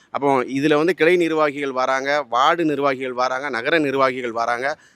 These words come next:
So, எல்லா நிர்வாகிகளையும் இங்க பத்திரமா கொண்டு வந்து, பத்திரமா வீட்டுக்கு போய் சேர்ற வரைக்கும் துணை முதலமைச்சருடைய பொறுப்பு. அதனால, அதற்கான முக்கியமான நிர்வாகிகள் ஒவ்வொரு தொகுதி வாரியாகவும் ஒரு வண்டிக்கு ஒருத்தருங்கிறதும்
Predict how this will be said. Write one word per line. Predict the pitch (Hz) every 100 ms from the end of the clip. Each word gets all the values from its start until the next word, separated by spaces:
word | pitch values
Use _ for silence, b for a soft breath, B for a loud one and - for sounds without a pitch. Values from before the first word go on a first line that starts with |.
| b
So, | 143
எல்லா | 131 156 190 196
நிர்வாகிகளையும் | 185 180 185 196 180 180 185
இங்க | 170 151
பத்திரமா | 131 127 120 165 175 170 -
கொண்டு | 139 151
வந்து, | 139 135 139 170 190 b b -
பத்திரமா | 123 156 170 190 170
வீட்டுக்கு | 160 165 156
போய் | 139 156 147 131
சேர்ற | 160 180 160
வரைக்கும் | 143 151 190 202 -
துணை | 139 185
முதலமைச்சருடைய | 156 147 143 123 123 123 113
பொறுப்பு. | 123 135 123 113 - b b
அதனால, | 113 123 156 170
அதற்கான | 131 139 - 160 160 165 b b b
முக்கியமான | 139 147 196 202 220
நிர்வாகிகள் | 202 175 190 190 175 180 208
ஒவ்வொரு | 160 185 220 196
தொகுதி | 175 180 208
வாரியாகவும் | 185 170 170 165 214
ஒரு | 196
வண்டிக்கு | 147 180 233 214 175
ஒருத்தருங்கிறதும் | - 180 175 180 214 156